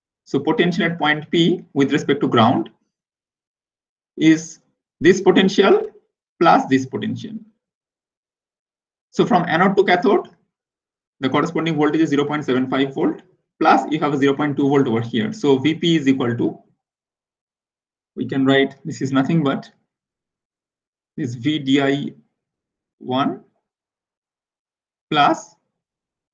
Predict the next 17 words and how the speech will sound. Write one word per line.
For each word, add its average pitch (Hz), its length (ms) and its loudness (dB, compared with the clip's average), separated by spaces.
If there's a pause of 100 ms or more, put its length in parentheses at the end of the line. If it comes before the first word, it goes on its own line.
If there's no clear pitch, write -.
(340)
the 123 80 0
voltage 131 400 4
at 120 180 0
V 117 140 -2
I 107 120 -2
one. 104 320 -10 (1600)
Now, 127 180 -2
if, 175 240 0
uh, 127 180 2
V 131 180 -2
I 156 160 0
one 156 180 -2
is 147 120 -8
at 135 220 0
logic 120 340 -2
level 131 260 4
zero, 175 440 2